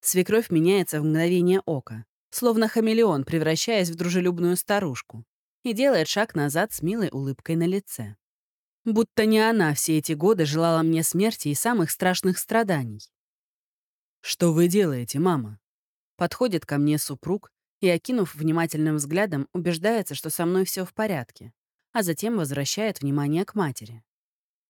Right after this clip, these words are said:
«Вы еще не собрались?» «Вы уезжаете?»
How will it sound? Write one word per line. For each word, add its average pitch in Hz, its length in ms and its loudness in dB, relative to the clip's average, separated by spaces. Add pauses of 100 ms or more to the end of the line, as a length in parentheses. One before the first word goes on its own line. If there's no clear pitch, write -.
(140)
«Вы 160 180 2
еще 160 240 2
не 151 140 2
собрались?» 156 680 -2 (840)
«Вы 240 200 4
уезжаете?» 233 800 0